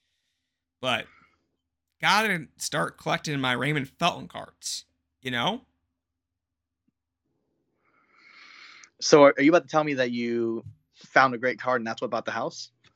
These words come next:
Speaker 1: Yeah, I'm gonna start. That's actually how I'm gonna afford the house.
Speaker 2: Okay,
Speaker 1: I
Speaker 2: smart.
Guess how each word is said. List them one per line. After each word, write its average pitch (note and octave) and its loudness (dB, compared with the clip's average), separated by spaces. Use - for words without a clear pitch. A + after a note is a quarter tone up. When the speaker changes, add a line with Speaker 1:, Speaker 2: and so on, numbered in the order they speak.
Speaker 1:
Yeah, D#3+ 4
I'm C3+ 0
gonna C#3 -4
start. - -8
That's D3 0
actually C#3+ 0
how A#2+ -4
I'm C3+ -4
gonna A#2+ -10
afford B2 -12
the - -20
house. - -16
Speaker 2:
Okay, A#2+ 4
Speaker 1:
I B2 2
Speaker 2:
smart. A#2+ 0